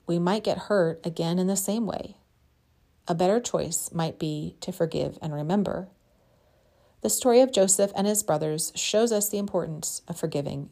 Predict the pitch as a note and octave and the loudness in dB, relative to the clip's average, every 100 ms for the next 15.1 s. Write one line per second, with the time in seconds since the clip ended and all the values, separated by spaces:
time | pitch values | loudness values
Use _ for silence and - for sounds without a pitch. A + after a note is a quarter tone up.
0 | - D#3+ D#3 D#3+ D3+ - - D#3+ - _ | -6 -4 -2 -2 -2 -6 -6 -10 -14 _
1 | _ _ _ _ _ _ _ _ _ - | _ _ _ _ _ _ _ _ _ -20
2 | - - - _ - A#3 B3+ D4 E4 - | -20 -20 -20 _ 0 2 4 2 2 0
3 | - C#3 E3+ F#3 - G#3+ A3+ A#3+ - - | -2 -4 -8 -12 -4 0 2 2 -2 -4
4 | F#3 A#3+ C4 C4 - F#3+ F3 E3 - D3 | 0 0 0 -2 -2 0 0 -2 -2 -2
5 | D3 C#3+ - - - - _ _ _ _ | -2 -4 -8 -10 -14 -20 _ _ _ _
6 | _ - E3 E3 F3+ G3+ G3 G3+ G3+ - | _ -8 -4 2 4 4 2 2 0 2
7 | E3 F#3 G#3 - C#3 D#3 E3+ - - F3 | 2 2 0 -2 -4 -4 -6 -8 -8 -2
8 | G3 F3 E3 E3+ C#3 - D#3+ D3+ D#3 D3+ | -2 2 2 2 0 -2 -4 -4 -4 -4
9 | D3+ - D3 C#3+ - - - - _ _ | -4 -4 -4 -4 -6 -4 -4 -6 _ _
10 | _ _ _ _ _ _ - D3+ D#3 G3+ | _ _ _ _ _ _ -4 -2 -2 0
11 | F#3+ F3 F3+ A#3 - - - E3+ E3+ - | 0 0 0 -2 -4 -10 2 4 4 0
12 | G3 G3+ F#3+ F#3+ - G#3 G3+ F3 E3 E3 | -2 0 0 -2 -4 2 4 4 2 -2
13 | D#3 D#3 D#3+ - E3+ D#3+ D3+ D3+ D#3 D#3 | -2 -4 -4 -4 -4 -4 -4 -4 -4 -4
14 | D3 C#3 D3 D#3 E3 - E3+ - - - | -4 -4 -4 -4 -2 -2 -2 -2 -4 -6
15 | - | -6